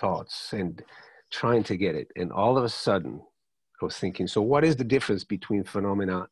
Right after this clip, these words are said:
and non-phenomena? What is the difference between being and non-being? What is the noumenon and its aspect? What is the difference between samsara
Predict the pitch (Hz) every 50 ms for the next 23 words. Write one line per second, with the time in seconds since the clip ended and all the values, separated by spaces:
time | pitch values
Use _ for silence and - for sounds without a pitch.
0 | - 110 107 104 104 107 101 92 - - _ - 104 92 90 98 98 90 92 92
1 | 90 - - 90 85 82 80 78 76 71 71 - - - - _ _ _ _ _
2 | _ _ _ _ _ _ - - - _ - 117 131 151 135 107 113 104 113 -
3 | - 107 98 - - 104 - - - 101 101 104 101 95 - 120 117 117 110 110
4 | 110 - - 104 98 92 92 95 92 87 90 92 90 - 71 76 85 104 117 120
5 | 113 110 - - - _ _ _ _ _ _ _ - 95 107 104 104 110 120 131
6 | 123 113 101 104 95 87 85 87 85 87 - _ _ - 113 110 104 104 101 98
7 | - - 92 92 - - - 95 90 85 - - - - 82 - _ - - -
8 | 113 131 127 117 113 98 - - 92 - - 101 95 - - 87 82 - - -
9 | - 98 - - - - 92 90 87 85 82 80 - _ _ _ _ _ _ _
10 | _ _ _ _ - - - - 95 90 - - - 117 107 98 82 78 73 69
11 | -